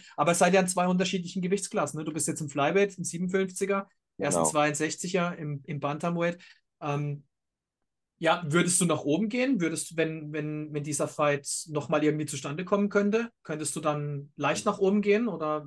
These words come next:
Speaker 1: wie, wie sieht es bei dir aus?
Speaker 2: Also bei mir, ich bin ein Flyweight. Ich hab, früher hab ich mal einundsechzig Kilo gekämpft, einfach aufgrund, weil es keine Gegner in Deutschland für mich hier
Speaker 1: Hm,
Speaker 2: gab,
Speaker 1: hast du
Speaker 2: aber
Speaker 1: gesagt, ja. Hm.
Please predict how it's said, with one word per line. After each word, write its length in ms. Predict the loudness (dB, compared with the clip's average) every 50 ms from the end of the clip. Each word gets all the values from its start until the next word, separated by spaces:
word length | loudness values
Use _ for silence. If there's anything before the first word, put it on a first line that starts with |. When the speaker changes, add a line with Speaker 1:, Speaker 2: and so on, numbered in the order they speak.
| -10
Speaker 1:
wie, 260 | -10 -8 -8 -8 -6
wie 80 | -6 -6
sieht 180 | -6 -6 -6 -6
es 100 | -8 -8
bei 100 | -8 -6
dir 140 | -6 -6 -6
aus? 260 | -8 -10 -12 -16 _ _ _ _ _ _ _ _ _ _ _ _ _ _ _ _ _ _ _ 4
Speaker 2:
Also 260 | 6 6 6 6 8
bei 140 | 8 8 10
mir, 360 | 10 10 10 10 10 8 6 _ _ _ _ _ _ _
ich 200 | -4 -4 0 _
bin 140 | 4 6 6
ein 160 | 6 6 4
Flyweight. 600 | 0 2 6 8 10 10 10 8 6 4 2 0
Ich 180 | -6 -4 2 2
hab, 200 | 2 2 2 -2
früher 440 | -20 -20 -12 -4 0 4 6 6 6
hab 140 | 6 4 2
ich 120 | 0 -2
mal 200 | 0 0 2 2
einundsechzig 640 | 2 2 0 -2 -4 -6 -6 -6 -6 -8 -12 -16 -14 -6
Kilo 260 | -2 0 2 4 4
gekämpft, 540 | 4 4 2 4 4 4 6 4 4 4 6
einfach 340 | 6 8 6 6 6 6 8
aufgrund, 540 | 8 8 6 4 -2 -4 -2 -2 -2 0
weil 120 | 2 2 2
es 140 | 0 -2 -4
keine 260 | -4 -2 -2 -2 0
Gegner 340 | 0 0 0 0 0 -2 -2
in 80 | 2
Deutschland 440 | 4 4 4 4 2 0 -4 -4 -4
für 120 | -2 -2
mich 200 | -2 0 0 2
hier 120 | 4 4 4
Speaker 1:
Hm, 20 |
Speaker 2:
gab, 280 | 6 8 6 6 6 6
Speaker 1:
hast 160 | 4 4 6
du 60 | 4 4
Speaker 2:
aber 0 |
Speaker 1:
gesagt, 380 | 4 2 0 -4 -6 -8 -12
ja. 100 | -14 -14 -12
Hm. 340 | -14 -16 -18 -18 -18 -20